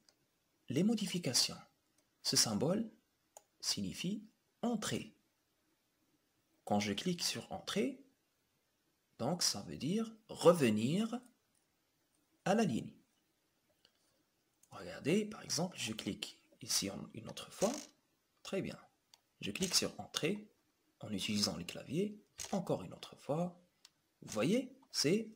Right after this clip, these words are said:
entrée. Très bien. C'est pour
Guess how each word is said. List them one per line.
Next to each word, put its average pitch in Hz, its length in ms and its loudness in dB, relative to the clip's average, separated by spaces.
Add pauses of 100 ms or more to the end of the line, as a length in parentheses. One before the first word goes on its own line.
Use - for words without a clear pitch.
entrée. - 400 -4 (3500)
Très - 140 -12
bien. 123 200 0 (3000)
C'est - 220 -4
pour 226 380 4